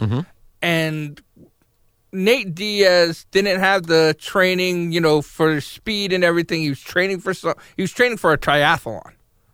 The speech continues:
Speaker 1: Okay.
Speaker 2: Right? So he was training, but he wasn't sparring or anything.
Speaker 1: Mm-hmm.
Speaker 2: He came in there. It took him a little bit to get into, "Hey, I'm in a fight."
Speaker 1: Right.
Speaker 2: And then he proceeded to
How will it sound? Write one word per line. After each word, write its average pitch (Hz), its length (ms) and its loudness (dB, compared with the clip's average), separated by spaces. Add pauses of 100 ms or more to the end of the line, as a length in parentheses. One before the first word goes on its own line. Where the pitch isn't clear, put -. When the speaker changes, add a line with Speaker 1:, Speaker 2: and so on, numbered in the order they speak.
(200)
Speaker 1:
Okay. 117 480 -2
Speaker 2:
Right? 147 340 -2
So 226 220 4
he 233 140 2
was 180 260 -6
training, 247 400 0
but 190 100 2
he 180 80 2
wasn't 190 400 0
sparring 170 640 2
or 151 80 0
anything. 147 460 -4 (120)
Speaker 1:
Mm-hmm. 110 220 -2
Speaker 2:
He 131 100 -6
came 240 320 -2
in 190 100 -2
there. 165 160 4
It 175 100 -4
took 269 200 -2
him 226 140 0
a 180 60 2
little 214 260 4
bit 185 280 0
to 175 100 0
get 151 240 2
into, 151 280 4
"Hey, 160 220 2
I'm 143 140 2
in 147 140 2
a 131 60 2
fight." 127 440 -4 (180)
Speaker 1:
Right. 87 240 0 (160)
Speaker 2:
And 175 180 2
then 170 220 2
he 175 140 2
proceeded 190 720 -2
to 147 420 2